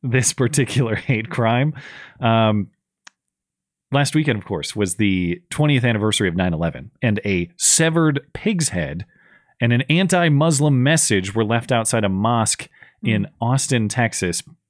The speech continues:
Speaker 1: It really had nothing to do with this kid who's virtue signaling all about it.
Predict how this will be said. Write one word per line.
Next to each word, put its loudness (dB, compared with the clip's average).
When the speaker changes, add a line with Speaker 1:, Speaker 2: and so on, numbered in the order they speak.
Speaker 1:
It -4
really 4
had 2
nothing 0
to 0
do 2
with 0
this 0
kid 0
who's -4
virtue 0
signaling -4
all -2
about -8
it. -20